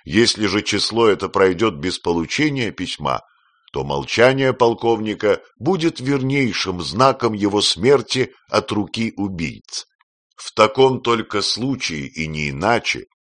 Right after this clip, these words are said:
некоторые предписания, касающиеся дальнейшего распоряжения алмазом, напечатанные и хранящиеся вместе с ним, должны быть вскрыты и беспрекословно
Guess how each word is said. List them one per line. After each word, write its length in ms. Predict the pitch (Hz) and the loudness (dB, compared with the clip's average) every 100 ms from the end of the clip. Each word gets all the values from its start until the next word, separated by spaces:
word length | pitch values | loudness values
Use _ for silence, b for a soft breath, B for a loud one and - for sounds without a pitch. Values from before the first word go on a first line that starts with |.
| _ _ | _ _
некоторые 560 | 98 127 123 113 110 110 | 2 2 2 2 2 2
предписания, 800 | - 117 - 120 - 160 110 73 | 2 0 0 0 2 2 0 -2
касающиеся 840 | 76 82 101 98 90 - 82 - | -2 2 4 4 2 -2 -2 -2
дальнейшего 720 | 76 87 87 98 92 - 76 | 0 0 2 -2 -4 -4 -2
распоряжения 800 | 76 - 85 80 76 90 76 67 | -2 -2 -4 -2 0 0 0 -6
алмазом, 760 | - 69 69 85 117 85 76 65 B B | -4 -4 0 2 2 2 -6 -8 B B
напечатанные 1000 | 85 92 101 - 110 120 117 104 98 95 b b | -8 -4 -4 4 6 6 4 -4 -4 -6 b b
и 60 | - | -8
хранящиеся 880 | 104 123 131 165 135 139 127 - 117 | 0 2 4 2 -2 -2 -2 0 -2
вместе 540 | 101 117 117 - 78 | -2 -2 -2 -4 -8
с 140 | 73 - | -8 -4
ним, 300 | 120 131 - b b b _ | -2 -2 -6 b b b _
должны 440 | 95 104 95 120 | 4 4 4 2
быть 200 | 113 113 | 2 0
вскрыты 680 | - - - 101 131 123 127 | 0 -2 0 0 0 0 -2
и 200 | 120 107 | -2 -4
беспрекословно 1120 | 98 113 - 101 95 104 - 127 156 135 131 | -2 -2 -2 -4 -2 -4 -4 2 2 2 -6